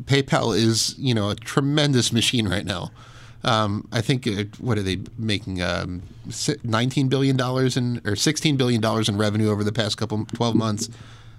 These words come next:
Uh, hundred billion dollars in payment volume they're on track to do this year. And Venmo is not a big profitable machine yet. It's the highest growth machine. It's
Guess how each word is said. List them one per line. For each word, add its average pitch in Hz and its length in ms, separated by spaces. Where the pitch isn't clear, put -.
Uh, 101 220
hundred 135 400
billion 123 260
dollars 113 320
in 104 80
payment 113 300
volume 117 260
they're 113 140
on 110 80
track 113 240
to - 80
do 113 100
this 110 220
year. 104 240
And 113 460
Venmo 147 480
is 117 220
not 117 260
a 117 40
big 113 200
profitable 107 680
machine 104 420
yet. 92 260
It's - 260
the 127 120
highest 117 360
growth 151 300
machine. 113 340
It's - 360